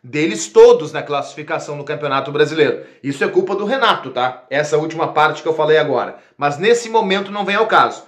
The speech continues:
O que vem ao caso é que o Grêmio vai contratar jogadores, só que aí tem o grande problema.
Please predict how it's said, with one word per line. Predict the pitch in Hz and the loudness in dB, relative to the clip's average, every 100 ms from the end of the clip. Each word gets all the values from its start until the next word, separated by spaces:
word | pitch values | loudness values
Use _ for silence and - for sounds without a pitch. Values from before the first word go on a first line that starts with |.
| _ _ | _ _
O | - | -14
que | 143 | -6
vem | 139 214 | 0 2
ao | 185 | 2
caso | 156 170 180 - _ - | 4 2 0 -10 _ -2
é | 160 | 0
que | 165 | 0
o | |
Grêmio | 135 151 185 190 - - _ | -2 -2 0 -2 -8 -18 _
vai | 123 175 220 226 | -2 4 4 2
contratar | - 185 180 175 160 160 156 | -4 -10 -6 -6 -2 0 0
jogadores, | 143 156 156 127 110 - | 0 0 0 0 -6 -8
só | - 156 | -6 -4
que | 156 | -2
aí | 160 | -4
tem | - 175 | -4 -6
o | 175 | -8
grande | 123 156 190 175 | -8 -6 -6 -6
problema. | 170 151 98 85 78 | -8 -8 -8 -12 -14